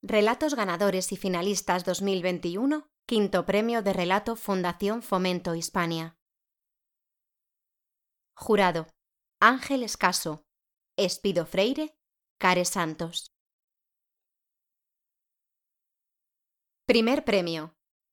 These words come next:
Frutos Vecinos, de Sofía Lourdes.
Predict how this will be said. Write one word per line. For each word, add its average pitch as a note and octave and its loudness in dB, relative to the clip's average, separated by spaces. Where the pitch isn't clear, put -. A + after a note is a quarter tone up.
Frutos D4 0
Vecinos, F3 -4
de F#3+ 0
Sofía A#3 0
Lourdes. E3+ -4